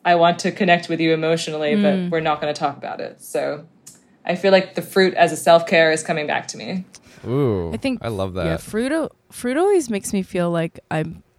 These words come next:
Speaker 2: ta-, I'm, like, connecting with my ancient ancestors,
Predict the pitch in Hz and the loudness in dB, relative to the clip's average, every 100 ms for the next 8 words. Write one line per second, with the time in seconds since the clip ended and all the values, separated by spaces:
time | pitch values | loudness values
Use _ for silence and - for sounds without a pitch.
0 | - - - - 180 170 156 - 202 175 | -8 -6 -2 0 2 2 -2 -4 -2 0
1 | 160 - 180 175 151 165 160 147 - 156 | -2 0 -2 0 -2 -2 -2 -4 -2 -2
2 | 160 - 170 143 135 139 160 110 160 - | -2 -2 -4 -2 -2 -2 -2 -6 -6 -6
3 | 82 87 - - | -6 -6 -8 -14